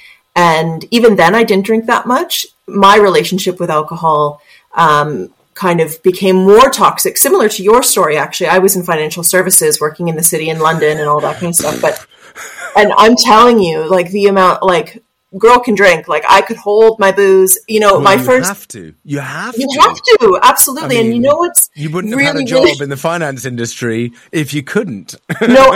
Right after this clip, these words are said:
Speaker 1: absolutely. You, you would have to quit. But it's funny because in my, when I s-, I started off my career at a grad school in Toronto, um, working on Bay Street, and I was working for, uh, an investor relations firm, and the C E O in my final interview,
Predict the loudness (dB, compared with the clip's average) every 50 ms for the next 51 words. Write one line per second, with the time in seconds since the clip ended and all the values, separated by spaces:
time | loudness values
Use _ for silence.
0 | 2 0 0 -2 -2 -2 -2 -4 -4 -4 -4 -4 -2 -2 -2 -2 -2 -4 -4 -4
1 | -4 0 2 2 2 2 0 -4 -6 -2 0 0 0 0 0 0 2 2 2 2
2 | 0 0 0 0 -2 -2 -4 -6 -6 -4 -4 -4 -4 -4 -6 -4 -2 -2 0 0
3 | 0 0 0 0 -2 -2 0 0 0 0 0 0 -2 -2 -2 -4 -4 -4 -2 -2
4 | 0 0 0 2 2 2 2 2 0 0 0 -2 -2 -2 0 0 0 0 0 0
5 | 0 -2 -2 -2 0 0 0 0 0 -2 -4 -4 -4 -4 -4 -4 0 2 2 2
6 | 2 0 -2 -2 0 0 -2 -2 -4 -6 -6 -6 -6 -8 -8 -10 -8 -8 -6 -4
7 | -4 -4 -2 -2 -2 -2 -2 -2 -4 -6 -8 -10 -12 _ _ _ _ _ _ _
8 | _ _ _ _ _ _ _ _ -2 0 0 2 2 2 2 0 0 0 0 -4
9 | -2 0 0 0 0 0 -2 -2 -2 -2 -2 -2 -2 -4 -4 -4 -4 -4 -6 -4
10 | -2 0 0 0 2 0 -2 -2 -2 -4 -4 -6 -6 -6 -8 _ -4 -2 0 2
11 | 2 0 -2 -6 -10 -14 _ _ _ _ _ -6 -4 -2 -2 0 -2 -2 -2 0
12 | 2 2 4 4 4 2 2 0 0 -2 -2 -2 0 0 2 2 2 2 0 0
13 | -2 -4 -2 -4 -6 -6 -6 -8 -8 -10 -12